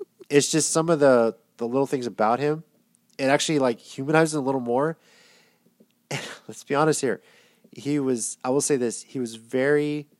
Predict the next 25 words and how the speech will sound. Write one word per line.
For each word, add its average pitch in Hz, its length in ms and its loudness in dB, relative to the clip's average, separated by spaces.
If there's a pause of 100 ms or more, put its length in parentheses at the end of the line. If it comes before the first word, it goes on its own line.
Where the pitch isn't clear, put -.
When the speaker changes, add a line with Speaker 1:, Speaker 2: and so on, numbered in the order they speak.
(180)
Speaker 2:
very, 113 840 -2 (280)
very 120 720 -4
concerned 95 640 -10 (200)
with 104 160 -12
how 101 200 -6
he 113 300 -12
is 104 100 -10
portrayed 95 560 -12 (580)
in 240 60 -4
the 269 180 -4
Speaker 1:
Hmm. 170 60 -10
Speaker 2:
news. - 360 -16 (240)
Speaker 1:
Interesting. 202 520 -4 (500)
Speaker 2:
One 135 160 4
interesting 156 340 0
thing 147 100 -2
about 123 260 4
him, 156 220 0 (1080)
uh, 123 300 8
he 131 220 2
would 160 140 2
be 135 80 2
watching 120 360 2
T 123 160 -6
V. 120 340 -6